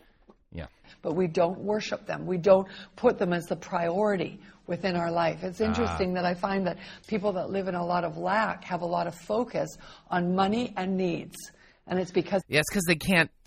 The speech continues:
Speaker 1: feed themselves, Patricia. You'd be worried about that, too.
Speaker 2: they haven't learned to live in the rest of prosperity. When you live in the spirit of prosperity that I'm going to unpack for you, you will know how to embrace the promises for your life,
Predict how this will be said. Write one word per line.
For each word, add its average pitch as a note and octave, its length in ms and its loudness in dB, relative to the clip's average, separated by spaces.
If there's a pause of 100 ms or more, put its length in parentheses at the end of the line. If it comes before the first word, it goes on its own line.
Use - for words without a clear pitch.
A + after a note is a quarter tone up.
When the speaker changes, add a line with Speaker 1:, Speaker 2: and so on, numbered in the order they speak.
(200)
Speaker 1:
feed C#3+ 200 -2
themselves, F#2 640 0
Patricia. G#2+ 520 -2
You'd G#2+ 180 -6
be G#2+ 120 -2
worried G#2 300 0
about G2 320 0
that, F#2 200 -2 (200)
too. F2+ 420 -4 (460)
Speaker 2:
they F#3+ 80 -2
haven't F3+ 280 -2
learned F3+ 240 -4
to F3 100 -6
live F3+ 180 -2
in F3 100 -4
the D#3+ 100 -4
rest F3 680 -6 (340)
of F3 200 -4
prosperity. E3 680 -4 (300)
When F#3+ 160 0
you G#3+ 140 2
live A#3 180 4
in A3 120 0
the D#3+ 100 -2
spirit A#3+ 440 0
of B3 140 -2
prosperity F#3+ 600 0
that E3 120 -4
I'm E3+ 140 2
going F3+ 200 2
to G3 120 -8
unpack G3 420 0
for F3+ 120 -4
you, D#3+ 260 -2 (380)
you G#3 200 2
will G3 140 4
know F#3+ 320 4
how F#3+ 240 0
to G3+ 100 2
embrace F#3+ 480 0
the - 60 -12
promises G3+ 540 -4
for A3+ 100 -8
your G#3+ 140 -2
life, E3+ 160 0